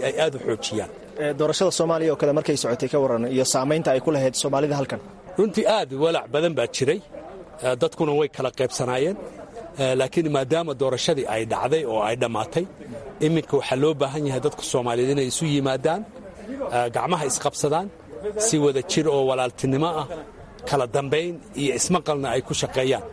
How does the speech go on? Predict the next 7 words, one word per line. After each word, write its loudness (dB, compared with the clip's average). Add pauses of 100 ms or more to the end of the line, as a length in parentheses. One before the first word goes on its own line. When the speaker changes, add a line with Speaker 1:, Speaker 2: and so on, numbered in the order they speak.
(440)
Speaker 1:
Madaxweynaha 2
cusubna 0
ay 2
siiyaan 0 (340)
fursad 0
iyo 2
waqti -2